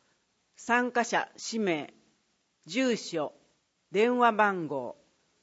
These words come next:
お持ちの方はメールアドレス。問い合わせ、宛先、市民協働課まちづくり四階四十一番。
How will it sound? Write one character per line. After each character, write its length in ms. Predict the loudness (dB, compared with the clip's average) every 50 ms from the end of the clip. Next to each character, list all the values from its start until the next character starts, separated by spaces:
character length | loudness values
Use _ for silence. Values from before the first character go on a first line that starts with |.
| _ _
お 100 | -2 2
持 160 | 2 2 2
ち 140 | 0 -2 -2
の 120 | -2 -2
方 340 | -2 -2 -6 -4 -2 -2 0
は 200 | 2 2 0 0 -4 _ _ -6
メ 280 | -2 2 4 4 4
ー 40 | 4
ル 140 | 4 4 4
ア 100 | 4 4
ド 140 | 2 0 -2
レ 140 | -2 -4 -8
ス。 280 | -12 -18 -20 -20 _ _ _ _ _ _ _ _ _ _ _ _ _ _ _ _ _ _ _ _
問 260 | 2 6 6 6 6 6
い 60 | 6
合 100 | 6 6
わ 120 | 6 4
せ、 360 | 2 0 0 0 0 -2 -6 _ _ _ _
宛 220 | -8 -4 -2 -2 -2
先、 500 | 0 0 -2 -2 -4 -8 -8 -8 -8 -10 _ _ _ _ _ _ _ _ _ _ _ _ _
市 200 | -8 -4 -2 0
民 300 | 0 2 0 0 -2 -4
協 300 | -2 0 0 2 2 2
働 240 | 0 0 0 -2 -4
課 120 | -4 -4
ま 180 | -2 -2 -2 -4
ち 120 | -4 -8
づ 160 | -8 -8 -8
く 180 | -10 -8 -8 -8
り 180 | -6 -8 -8 -6
四 280 | -2 0 0 0 0 -2
階 400 | -2 0 2 2 2 2 2 2
四 300 | 4 4 4 4 0 -2
十 260 | -4 -4 -4 -4 -4
一 300 | -4 -8 -10 -10 -10 -8
番。 240 | -8 -8 -10 -12 -14